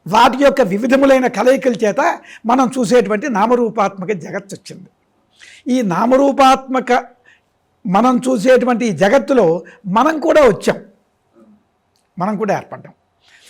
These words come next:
అయితే మిగతా జంతుజాలాలకి లేనటువంటి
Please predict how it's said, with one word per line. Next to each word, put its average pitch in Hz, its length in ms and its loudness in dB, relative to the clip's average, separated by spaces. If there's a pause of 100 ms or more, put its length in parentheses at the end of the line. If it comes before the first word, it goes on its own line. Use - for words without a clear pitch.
(460)
అయితే 381 280 -2
మిగతా 262 400 2
జంతుజాలాలకి 254 800 2
లేనటువంటి 233 640 0